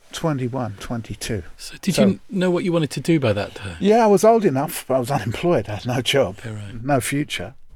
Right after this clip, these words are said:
Speaker 1: As my punk mates said, you know. But I'm glad I was of that age because I was able to understand what was happening around me.
Speaker 2: Sure.
Speaker 1: You know, to disseminate it and take it all in.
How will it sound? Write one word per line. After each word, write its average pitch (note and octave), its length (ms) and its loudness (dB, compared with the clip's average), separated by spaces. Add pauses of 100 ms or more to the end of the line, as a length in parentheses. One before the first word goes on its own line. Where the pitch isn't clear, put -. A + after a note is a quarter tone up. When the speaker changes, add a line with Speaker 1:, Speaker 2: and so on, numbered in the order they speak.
(720)
Speaker 1:
As - 140 -20
my A2 100 -12
punk - 280 -6
mates - 540 -12
said, A#2+ 360 -12
you A#2 100 -8
know. G#2 180 -10 (760)
But B2+ 300 2
I'm C3+ 120 0
glad D3+ 300 4
I C#3 80 2
was C3 240 -4
of A2+ 180 -6
that A#2+ 240 2
age A2+ 320 -2
because G#2 320 -8
I A2+ 60 -6
was A2+ 140 -8
able B2+ 260 -2
to - 160 -8
understand B2+ 720 -4
what C3+ 160 0
was - 120 -6
happening B2 400 -8
around A#2+ 400 -8
me. - 80 -20 (280)
Speaker 2:
Sure. G2+ 400 -16
Speaker 1:
You A#2 100 -12
know, G2 140 -10
to - 140 -20
disseminate G#2+ 640 -6
it E2+ 160 -10
and G2 160 -18
take - 260 -6
it - 60 -4
all C3+ 200 -2
in. A#2+ 220 -6